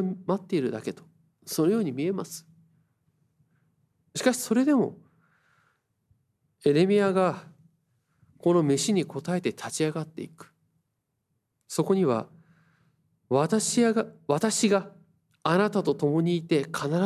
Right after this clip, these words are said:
ず救い出す。」その神の約束があったからです。神の選びに応えようとする、神の召しに応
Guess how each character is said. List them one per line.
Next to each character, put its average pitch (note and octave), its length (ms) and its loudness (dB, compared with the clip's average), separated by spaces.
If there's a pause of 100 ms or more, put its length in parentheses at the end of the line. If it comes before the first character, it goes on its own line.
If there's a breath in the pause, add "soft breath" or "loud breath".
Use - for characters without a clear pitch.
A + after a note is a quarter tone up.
ず G#3+ 100 2
救 - 380 -4
い G#3 40 -4
出 G#3+ 100 0
す。」 - 260 -6 (1800)
そ - 180 0
の G#3 120 2
神 C#4 280 0
の G3+ 80 2
約 B2+ 220 -4
束 G3+ 220 -2
が F#3+ 100 -2
あ A3+ 40 -6
っ - 80 -14
た - 120 -10
か - 120 -10
ら - 100 -14
で - 80 -20
す。 - 260 -14 (1700)
神 A#3 240 4
の F#3+ 100 4
選 F#3 220 2
び G#3+ 100 0
に G#3 120 2
応 E3+ 240 -4
え G#3 120 2
よ A3 140 2
う A3 60 0
と F#3 100 -6
す - 160 -12
る、 - 100 -20 (600)
神 C4 260 0
の A#3 120 2
召 G3+ 100 2
し G#3 140 -2
に A#3+ 100 2
応 G#3 200 0